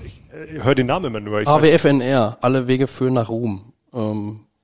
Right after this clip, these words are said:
Speaker 2: auch,
Speaker 1: Ja?
Speaker 2: auch hörenswert, ja.
Speaker 1: Auch hörenswert? Ja,
Speaker 2: Mhm.
Speaker 1: ich
Speaker 2: Auf jeden
Speaker 1: hatte,
Speaker 2: Fall.
Speaker 1: ich hab
Speaker 2: Der hat
Speaker 1: keinerlei
Speaker 2: das an-
Speaker 1: Vorstellung, was
Speaker 2: Ja.
Speaker 1: der überhaupt macht.
Speaker 2: Ähm,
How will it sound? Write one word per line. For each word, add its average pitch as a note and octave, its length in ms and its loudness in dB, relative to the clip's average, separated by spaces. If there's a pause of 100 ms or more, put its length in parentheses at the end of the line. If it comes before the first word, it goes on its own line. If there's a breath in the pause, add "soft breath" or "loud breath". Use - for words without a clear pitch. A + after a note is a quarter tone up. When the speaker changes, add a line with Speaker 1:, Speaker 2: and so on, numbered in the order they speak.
(600)
Speaker 2:
auch, D#3+ 140 2
Speaker 1:
Ja? D#3+ 240 -8
Speaker 2:
auch C3+ 160 2
hörenswert, G#2 520 -6
ja. A2 200 -8
Speaker 1:
Auch D3+ 120 -8
hörenswert? D#3+ 440 -8
Ja, A#2+ 200 -4
Speaker 2:
Mhm. G2+ 80 -14 (100)
Speaker 1:
ich - 200 -16
Speaker 2:
Auf A2+ 120 -12
jeden B2 140 0
Speaker 1:
hatte, A#2+ 100 -6
Speaker 2:
Fall. B2+ 260 0
Speaker 1:
ich - 140 -14
hab - 180 -8
Speaker 2:
Der B2 120 6
hat C#3+ 60 4
Speaker 1:
keinerlei D3+ 160 6
Speaker 2:
das C#3 80 2
an- D#3 80 6
Speaker 1:
Vorstellung, B2 440 0
was A2+ 100 -4
Speaker 2:
Ja. C3 80 2
Speaker 1:
der G#2+ 140 -6
überhaupt A#2+ 260 -10
macht. C3 260 -10 (360 loud breath)
Speaker 2:
Ähm, B2+ 580 6